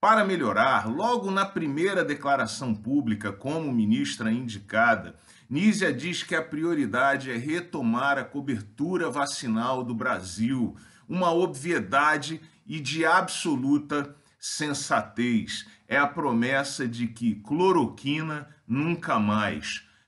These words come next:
Show cloroquina! O segundo ponto que eu queria ressaltar diz respeito à presença de Silvio Almeida à frente do Ministério dos Direitos Humanos,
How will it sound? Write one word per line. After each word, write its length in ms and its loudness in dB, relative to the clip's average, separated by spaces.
Show 540 6
cloroquina! 1000 2
O 120 0
segundo 480 0
ponto 480 -2
que 100 -6
eu 100 -4
queria 460 0
ressaltar 960 -2
diz 260 -4
respeito 600 -2
à 60 -2
presença 680 -2
de 180 -8
Silvio 680 -4
Almeida 760 2
à 60 -2
frente 500 -6
do 100 -8
Ministério 760 -2
dos 220 2
Direitos 720 0
Humanos, 680 -4